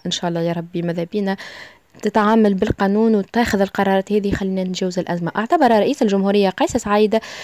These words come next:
خلال لقائه برئيس الحكومة المكلف بتسيير وزارة الداخلية بالنيابة هشام المشيشي ووزيرة العدل بالنيابة حسناء بن سليمان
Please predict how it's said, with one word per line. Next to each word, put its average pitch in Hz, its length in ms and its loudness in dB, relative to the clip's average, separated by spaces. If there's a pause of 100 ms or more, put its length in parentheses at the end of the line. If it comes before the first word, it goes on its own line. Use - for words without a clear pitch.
(100)
خلال 285 360 6
لقائه 262 400 2
برئيس 247 340 2
الحكومة 247 380 0
المكلف 214 500 0
بتسيير 214 460 0
وزارة 220 380 0
الداخلية 226 460 0
بالنيابة 214 500 2
هشام 185 220 -4
المشيشي 175 600 -2
ووزيرة 202 440 0
العدل 190 520 -2 (460)
بالنيابة 214 520 4
حسناء 226 440 -2
بن 220 180 0
سليمان 180 520 -2